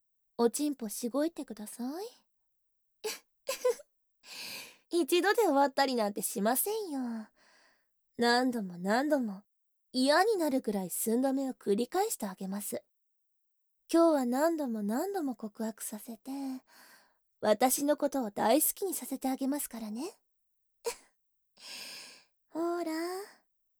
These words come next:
カウントダウン、スタート。十。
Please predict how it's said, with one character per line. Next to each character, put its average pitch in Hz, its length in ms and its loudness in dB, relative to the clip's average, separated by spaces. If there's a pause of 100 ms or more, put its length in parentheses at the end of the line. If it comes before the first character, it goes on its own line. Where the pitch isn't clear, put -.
(200)
カ 226 220 6
ウ 247 100 4
ン 254 60 0
ト 277 140 -6
ダ 311 100 -4
ウ 320 240 -4
ン、 254 80 -16 (640)
ス - 120 -20
タ 254 100 -2
ー 233 520 -4 (100)
ト。 349 160 -8 (1160)
十。 277 1080 -2